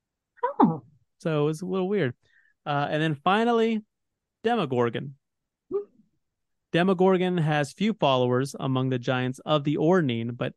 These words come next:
Speaker 2: Ettins often recognize a kindred spirit in the two-headed demon lord. There is a kind of Ettin cultist known as the de-, uh, known as the Echo of Demogorgon, uh, that's
Speaker 1: Mm.
Speaker 2: described in the book. Uh, these are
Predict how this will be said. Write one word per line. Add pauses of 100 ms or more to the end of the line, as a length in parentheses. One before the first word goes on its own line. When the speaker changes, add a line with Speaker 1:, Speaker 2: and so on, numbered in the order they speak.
(120)
Speaker 2:
Ettins (320)
often
recognize
a
kindred
spirit
in
the
two-headed
demon
lord. (720)
There
is
a
kind
of
Ettin
cultist
known
as
the
de-,
uh,
known
as
the
Echo
of
Demogorgon, (640)
uh,
that's
Speaker 1:
Mm.
Speaker 2:
described
in
the
book. (500)
Uh,
these
are